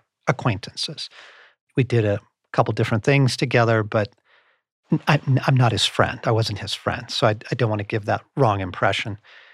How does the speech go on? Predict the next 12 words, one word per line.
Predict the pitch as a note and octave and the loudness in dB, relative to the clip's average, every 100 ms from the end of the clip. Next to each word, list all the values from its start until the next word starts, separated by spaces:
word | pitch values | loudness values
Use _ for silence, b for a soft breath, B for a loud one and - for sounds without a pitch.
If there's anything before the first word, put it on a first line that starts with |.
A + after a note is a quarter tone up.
| b b _ - | b b _ 2
But | C#3+ | 6
I, | E3+ F#3 - | 6 4 4
I | F#3+ | 4
was | G#3+ | 4
on | A3 | 4
a | F#3 | 2
phone | F3+ D#3+ | 2 2
call | - A#2+ | 2 0
with | A2 | 0
Dallas | B2 A2 G#2+ G#2 - | 0 2 2 0 -2
because | - B2 - C#3+ A2+ | -2 -2 2 0 2
the, | C3 A#2+ A#2 | 2 2 0